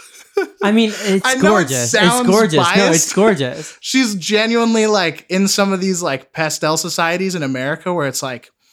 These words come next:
Speaker 1: you, you have to, like, climb all these levels. Like, she's in the, the highest level you can be in. There's maybe twenty other people in America who are in that,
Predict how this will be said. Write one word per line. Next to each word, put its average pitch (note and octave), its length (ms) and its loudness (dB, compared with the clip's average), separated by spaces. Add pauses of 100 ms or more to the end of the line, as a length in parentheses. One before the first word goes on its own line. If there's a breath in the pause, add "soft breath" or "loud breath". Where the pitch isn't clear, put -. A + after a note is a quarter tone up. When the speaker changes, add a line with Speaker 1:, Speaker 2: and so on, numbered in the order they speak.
(120)
Speaker 1:
you, F#3+ 180 -4
you F#3 200 -2
have F#3+ 120 -2
to, G3+ 100 0
like, E3+ 320 0
climb E3+ 300 -2
all F3+ 100 0
these D#3 180 -4
levels. D3+ 380 -4
Like, D3 120 -2
she's G3 220 -6
in G#3 260 -2
the, D#3 260 -4
the D3 220 -6
highest F3 480 -2
level D#3+ 240 -2
you C#3+ 120 -2
can C3+ 160 -6
be B2+ 160 -4
in. E3 140 -4
There's E3 180 -6
maybe F#3 260 -2
twenty D#3 380 -4
other C#3+ 160 -2
people C#3 320 -6
in B2+ 60 -6
America A#2 480 -8
who A2+ 160 -12
are A2+ 140 -12
in A#2+ 140 -10
that, A#2 260 -10